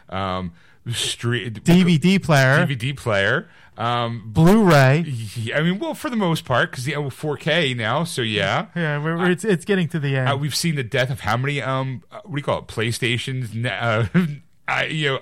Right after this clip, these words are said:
Speaker 1: Xboxes,
Speaker 2: Xboxes,
Speaker 1: like, we're
Speaker 2: Nintendo items, Atari.
Speaker 1: We have a, a f-, it's like, it, I wanna make a list of all the things we've seen the, the birth and death of in our, in our lifetime, and just look at that, that graveyard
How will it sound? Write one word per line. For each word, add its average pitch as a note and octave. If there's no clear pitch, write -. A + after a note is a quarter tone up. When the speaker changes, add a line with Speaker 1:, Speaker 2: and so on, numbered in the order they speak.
Speaker 1:
Xboxes, C#3+
Speaker 2:
Xboxes, E3
Speaker 1:
like, C#3
we're E3
Speaker 2:
Nintendo F3+
items, F3
Atari. F3
Speaker 1:
We C4+
have B3+
a, D#3+
a D#3
f-, -
it's E4+
like, A3
it, F3+
I -
wanna D#4+
make G#3+
a D3+
list B2
of -
all D#3+
the F3
things F3
we've C#3
seen C3
the, A2
the G2
birth A#2+
and G#2
death G#2+
of F2+
in G2+
our, G2
in A2
our G#2
lifetime, F#2+
and F2+
just G#2
look G2+
at A#2
that, F#2+
that A2
graveyard B2+